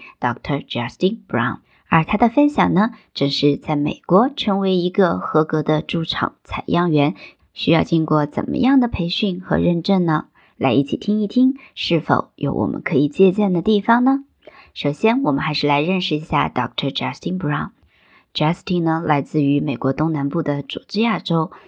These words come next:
在佐治亚大学拿到动物科学学士学位和兽医学的博士学位以后呢，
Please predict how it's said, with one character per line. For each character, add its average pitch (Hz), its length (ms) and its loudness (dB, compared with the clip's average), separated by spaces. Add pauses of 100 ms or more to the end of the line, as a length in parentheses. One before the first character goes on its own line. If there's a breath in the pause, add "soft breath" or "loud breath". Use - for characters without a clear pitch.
(120)
在 143 240 0
佐 131 180 -2
治 151 120 -4
亚 143 140 -2
大 143 160 0
学 139 240 0
拿 139 160 2
到 143 160 2
动 175 180 -2
物 165 60 -4
科 202 160 -2
学 190 160 2
学 156 180 -2
士 233 160 0
学 175 220 -2
位 175 240 0 (160 loud breath)
和 175 200 -4
兽 226 220 0
医 233 140 0
学 170 200 -2
的 165 140 -2
博 160 220 -4
士 240 160 0
学 180 180 -2
位 190 180 2
以 156 80 0
后 240 220 0
呢， 202 220 -2